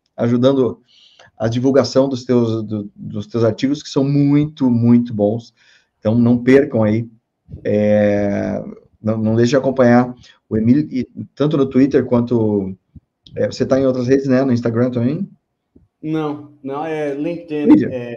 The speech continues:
Speaker 2: é, Twitter, é também Nostr. Nostr.
Speaker 1: Nostr, ok.
Speaker 2: Nostr.
Speaker 1: Que, que já dá um, já dá um pouco mais de privacidade aí, mas, mas,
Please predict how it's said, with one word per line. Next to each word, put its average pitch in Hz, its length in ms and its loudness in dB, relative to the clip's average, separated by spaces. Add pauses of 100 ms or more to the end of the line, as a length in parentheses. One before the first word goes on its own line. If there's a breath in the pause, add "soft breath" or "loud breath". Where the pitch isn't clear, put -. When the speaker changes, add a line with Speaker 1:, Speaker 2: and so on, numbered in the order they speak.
(120)
Speaker 2:
é, 117 520 -12 (580)
Twitter, 135 420 -8
é 147 200 -2
também 170 420 -2
Nostr. 147 400 -8 (360)
Nostr. 110 340 -20 (480)
Speaker 1:
Nostr, 123 460 0 (180)
ok. 101 320 -4 (100)
Speaker 2:
Nostr. - 160 -20 (300 loud breath)
Speaker 1:
Que, 113 220 -4
que 110 120 -6
já 120 100 6
dá 123 160 6
um, 131 320 6
já 117 140 2
dá 120 140 4
um 127 180 4
pouco 127 240 -2
mais 117 260 4
de 113 140 -4
privacidade 101 720 -4
aí, 92 100 -2
mas, 104 400 -4
mas, 104 680 -2